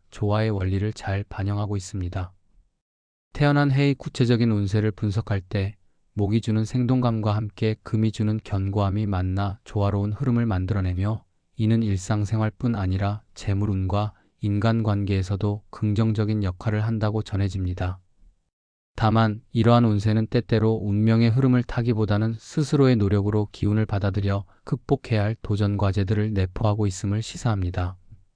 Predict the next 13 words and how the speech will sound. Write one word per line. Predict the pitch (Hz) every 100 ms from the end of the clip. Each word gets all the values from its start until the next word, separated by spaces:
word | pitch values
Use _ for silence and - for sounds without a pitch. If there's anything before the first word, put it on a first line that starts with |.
| _ _ _ _ _ _
유월이라는 | 117 117 127 123 120 123
시기는 | 117 127 113 117 104
특히 | - 185 -
기운의 | 135 - 110 113
변환이 | 110 104 104 110 104
일어나는 | 101 101 101
때로 | 101 101 95 101 - _ _ _
금기의 | - 113 110 120 113
세밀한 | - 110 107 110 113
조절이 | - 101 104 107
필요한 | - 127 120
시기이기도 | 120 - 117 104 101 104
하여 | 98 95 104